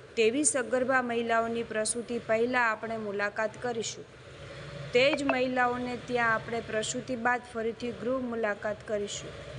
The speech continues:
પ્રસૂતિની તરત જ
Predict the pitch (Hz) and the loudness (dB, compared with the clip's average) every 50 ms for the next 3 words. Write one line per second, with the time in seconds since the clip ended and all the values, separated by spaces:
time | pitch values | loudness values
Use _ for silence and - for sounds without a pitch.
0 | - - - - - - - - - - - - - 147 - - - - - - | -10 -10 -10 -10 -14 -14 -12 -12 -14 -12 -12 -12 -10 -10 -10 -8 -8 -8 -8 -8
1 | - - - - - - - - - - - - - - - - - - - - | -10 -10 -10 -10 -12 -12 -12 -12 -12 -12 -10 -10 -10 -8 -8 -8 -8 -8 -8 -8
2 | - - - - - - - - - - - - - - - - - - - - | -6 -6 -6 -6 -6 -6 -6 -6 -6 -8 -8 -8 -8 -8 -8 -8 -8 -8 -8 -6
3 | - - - - - - - - 220 214 208 208 - 285 311 302 - 302 294 294 | -6 -6 -6 -8 -8 -2 4 6 6 6 6 2 2 2 2 4 4 4 6 6
4 | 294 285 285 277 233 214 226 240 233 220 269 269 262 - | 4 4 4 4 4 6 4 2 4 4 4 4 4 2